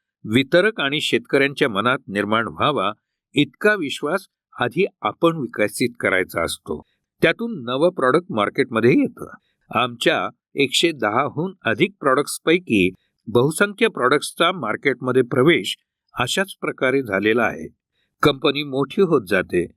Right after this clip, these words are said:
तसं मनुष्यबळही वाढवावं लागतं. असं अनेकदा होतं की या वाढीच्या वेगात काही मनुष्यबळ अकारण वाढतं. आमची कंपनी सुरू झाली तेव्हा दहा वर्षाच्या टप्प्यावर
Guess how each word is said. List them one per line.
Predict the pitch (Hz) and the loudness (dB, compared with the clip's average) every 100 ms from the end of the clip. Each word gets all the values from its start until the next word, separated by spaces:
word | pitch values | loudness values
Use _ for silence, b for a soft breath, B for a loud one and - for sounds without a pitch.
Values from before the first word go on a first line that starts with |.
| _ _ - | _ _ 0
तसं | 180 - | 0 0
मनुष्यबळही | 214 220 240 - 202 165 151 135 | 0 2 4 4 4 6 4 4
वाढवावं | 127 104 95 101 95 | 4 2 2 2 0
लागतं. | 85 82 - 87 - _ _ _ _ - | -2 -6 -12 -14 -14 _ _ _ _ -4
असं | 147 - 214 208 | -4 -2 -2 -2
अनेकदा | 139 143 180 175 | -2 -2 -2 0
होतं | 196 175 202 170 123 - _ _ _ - | 0 2 2 4 2 0 _ _ _ -4
की | 202 208 156 | 2 4 6
या | 143 202 | 4 2
वाढीच्या | 160 117 110 156 208 | -2 -4 -4 -2 2
वेगात | 175 127 123 180 - | 4 4 2 -2 -2
काही | 135 120 | -2 -2
मनुष्यबळ | 156 117 131 - 160 143 147 98 - _ - 151 | -2 -4 -2 0 2 4 4 4 0 _ -6 -6
अकारण | - 185 180 160 | 0 2 2 0
वाढतं. | 92 82 78 - 78 - - | -2 -2 -4 -8 -16 -16 -4
आमची | 147 170 180 285 | 0 0 0 0
कंपनी | - 185 175 202 196 | 2 0 2 2 2
सुरू | 190 190 | 4 4
झाली | 170 175 185 | 6 4 2
तेव्हा | 185 160 175 | -2 0 0
दहा | 143 117 135 | 2 2 2
वर्षाच्या | 175 151 - 156 147 165 | 2 0 0 -2 0 -2
टप्प्यावर | - 120 - 151 151 95 | -2 -2 2 4 6 4